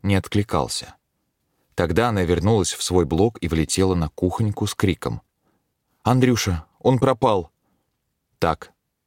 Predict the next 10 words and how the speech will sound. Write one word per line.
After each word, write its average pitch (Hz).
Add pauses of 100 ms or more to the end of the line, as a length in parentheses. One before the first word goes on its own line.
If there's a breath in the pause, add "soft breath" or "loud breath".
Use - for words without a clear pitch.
(300)
тихо», - (440)
сказал 78
Андрей. 71 (600)
«Прежде 92
чем 78
вызывать 82
поисковый 73
отряд, - (400)
скажи 95
честно, -